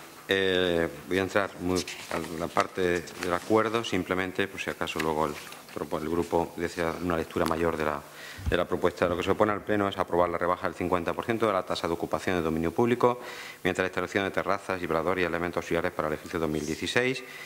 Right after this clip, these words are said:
que por parte del Ayuntamiento se inició una campaña de promoción de esta iniciativa de rebaja de tasas para el conocimiento del sector hotelero, así como de publicidad de las subvenciones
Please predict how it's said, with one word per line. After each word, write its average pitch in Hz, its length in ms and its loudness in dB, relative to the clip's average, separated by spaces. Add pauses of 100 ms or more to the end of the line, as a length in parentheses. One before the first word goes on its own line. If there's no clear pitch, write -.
(240)
que 92 100 2
por 87 80 0
parte 98 200 0
del 90 60 0
Ayuntamiento 87 360 0
se 92 100 0
inició 85 180 2
una 87 80 0
campaña 98 400 0
de 92 100 0
promoción 87 480 0
de 92 60 2
esta 85 120 -4
iniciativa 82 440 0
de 78 80 0
rebaja 80 280 -2
de 76 60 -4
tasas 98 300 -2
para 87 140 -2
el 80 40 -8
conocimiento 82 460 -2
del 78 80 -2
sector 82 280 -2
hotelero, 101 520 0 (420)
así 95 220 0
como 90 180 2
de 82 80 0
publicidad 78 500 0
de 104 60 -4
las 87 140 -2
subvenciones 80 480 -2